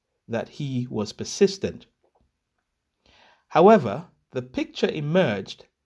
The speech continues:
that though his motivation, his passion, and his determination could not be doubted,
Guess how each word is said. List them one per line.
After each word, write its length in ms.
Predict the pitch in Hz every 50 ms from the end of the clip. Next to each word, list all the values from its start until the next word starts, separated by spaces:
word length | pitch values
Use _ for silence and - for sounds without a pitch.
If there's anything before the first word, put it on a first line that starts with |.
| _ _ _ _ _ _ _ _
that 320 | - 131 131 127 127 123 123
though 220 | 165 180 208 226
his 200 | 226 220 208 147
motivation, 1000 | 135 135 135 131 127 127 139 110 117 151 180 202 190 - - 214 214 220 233 - - _ _ _ _ _ _ _ _ _ _ _ _ _ _ _
his 180 | - 135 110 -
passion, 680 | - - - 175 180 185 - - 175 160 156 156 151 - _ _ _ _ _ _ _ _ _
and 200 | 147 165 202 240
his 200 | 220 214 208 170
determination 920 | - 156 139 127 - - 175 165 156 151 156 165 170 160 147 - 135 123 123
could 200 | - 143 123 120
not 280 | 131 147 - - -
be 140 | - 117 110
doubted, 720 | 98 98 - 139 160 180 226 202 - - 98 87 87 107